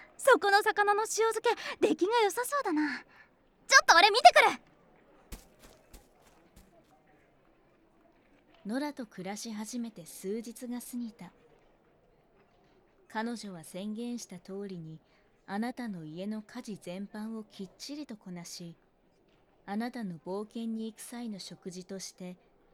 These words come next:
Speaker 2: 簡単な弁当まで用意してくれるようになっていた。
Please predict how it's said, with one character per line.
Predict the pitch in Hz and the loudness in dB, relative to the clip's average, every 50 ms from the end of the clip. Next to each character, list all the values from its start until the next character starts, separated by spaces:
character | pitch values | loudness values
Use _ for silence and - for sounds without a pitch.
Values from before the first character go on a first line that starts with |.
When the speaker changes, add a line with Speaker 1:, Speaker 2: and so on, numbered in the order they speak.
| _ - - | _ -12 -8
Speaker 2:
簡 | 190 180 190 202 | -8 -6 -6 -8
単 | - - 214 220 220 214 214 | -8 -8 -8 -6 -4 -4 -4
な | 214 202 | -6 -6
弁 | - 180 180 208 226 226 | -8 -8 -8 -8 -8 -8
当 | - 285 285 285 | -6 -6 -6 -6
ま | 262 254 202 | -6 -6 -8
で | 170 160 | -10 -12
用 | 151 156 160 185 220 226 226 | -12 -10 -8 -8 -6 -6 -6
意 | 226 | -8
し | - | -8
て | - 190 | -10 -14
く | 180 - 190 170 | -14 -14 -12 -12
れ | 180 180 | -10 -10
る | 180 185 185 | -8 -8 -8
よ | 190 196 208 | -8 -8 -8
う | 214 | -8
に | 185 160 156 | -10 -10 -12
な | 170 185 | -14 -14
っ | |
て | - _ - 196 | -16 _ -16 -16
い | 180 | -16
た。 | - - 180 | -16 -18 -20